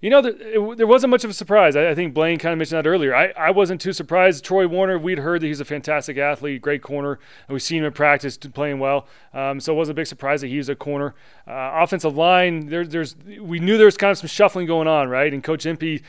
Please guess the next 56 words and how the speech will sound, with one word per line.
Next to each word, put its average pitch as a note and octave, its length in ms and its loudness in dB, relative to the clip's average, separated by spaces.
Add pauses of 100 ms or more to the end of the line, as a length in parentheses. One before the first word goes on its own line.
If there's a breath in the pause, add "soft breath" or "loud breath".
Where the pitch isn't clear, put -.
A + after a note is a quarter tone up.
(220 loud breath)
he's D3+ 140 -4
been D3 140 -2
working D#3+ 300 0
around D#3 420 0
all D3+ 160 0
those D3+ 180 -2
different D3+ 300 -8
pieces, E3 220 -6 (300)
and, C#3 120 -6 (240 loud breath)
and, C#3+ 240 -6
and, D3+ 200 -8
you D3 60 -8
know, C#3+ 120 -4
the, C#3+ 260 -6
the C#3+ 120 -10
guys D#3 340 2
coming D#3 260 -4
in D3 200 -2
late, D#3 320 -2 (240 soft breath)
um, C3 580 -6
or C#3+ 140 -8
coming D3+ 240 -6
over D3 180 -2
from C3+ 160 -8
S D3 160 -6
U, D3 180 -4
ex-, C3 220 -10
et C#3 320 -10
cetera. D3 300 -4
So, D3 240 -4 (360 loud breath)
you D3 120 -6
know, C#3+ 120 0
Karoma D3+ 400 -2
coming D3+ 220 -6
back. D3 260 0 (220 loud breath)
It E3+ 80 2
was, G#3 240 0
it F#3 100 2
was, G3 360 2
uh, E3 520 0
to D3+ 100 -10
see A3+ 220 -4
that G#3+ 220 4
and F#3 100 -4
kinda F#3+ 180 0
how F3+ 60 2
it D#3 60 -4
falls F#3 280 2
in D#3+ 60 -4
order. G#3 240 0 (200 soft breath)
To - 80 -16
be E3 120 2
honest, F#3 300 4 (100)
I D3+ 140 -2
don't D#3+ 320 -2
think E3+ 220 -6